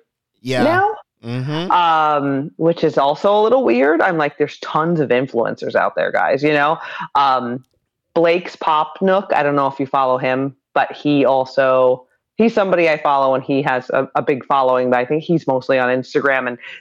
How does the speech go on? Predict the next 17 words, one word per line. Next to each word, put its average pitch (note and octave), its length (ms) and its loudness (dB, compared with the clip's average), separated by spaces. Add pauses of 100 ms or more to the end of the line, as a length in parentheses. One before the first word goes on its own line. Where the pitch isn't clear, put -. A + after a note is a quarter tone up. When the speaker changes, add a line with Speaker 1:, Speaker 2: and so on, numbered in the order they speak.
Speaker 2:
they G3 140 4
do F#3 120 2
stuff F3+ 300 -2
with D#3+ 100 -2
him D3 180 0
too, D3 280 2
and, C3+ 120 0
like, A#2+ 200 -2
that, F3 260 2 (260)
that A#3+ 160 4
I G3 120 2
like. A#2 280 0
That's, D3 240 -2 (280)
that's C#3+ 220 -2
a C#3+ 60 -2
little C#3+ 200 2
different. F#3+ 380 0